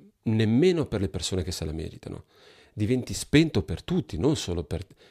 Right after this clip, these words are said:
quella persona lì in particolare. E questo è un grave danno che fai a tutto il mondo, alle persone che incontri, il fatto proprio di non poter offrire questa tua qualità straordinaria. E se hai vissuto molte relazioni tossiche, hai subito, mm,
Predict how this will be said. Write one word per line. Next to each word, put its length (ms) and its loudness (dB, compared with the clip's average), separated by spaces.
quella 240 2
persona 380 -6
lì 240 -4
in 100 -8
particolare. 760 -10
E 100 -10
questo 280 -4
è 40 2
un 100 0
grave 320 2
danno 300 -2
che 120 -8
fai 340 -2
a 220 -6
tutto 320 -4
il 60 2
mondo, 400 0
alle 300 -2
persone 400 -2
che 100 -6
incontri, 540 -4
il 140 -2
fatto 340 -6
proprio 240 -4
di 60 -2
non 120 -2
poter 300 -4
offrire 500 -2
questa 240 -4
tua 180 -4
qualità 320 -6
straordinaria. 680 -14
E 120 -4
se 400 0
hai 120 -2
vissuto 320 -2
molte 360 4
relazioni 460 0
tossiche, 680 -4
hai 120 -6
subito, 560 -8
mm, 320 -20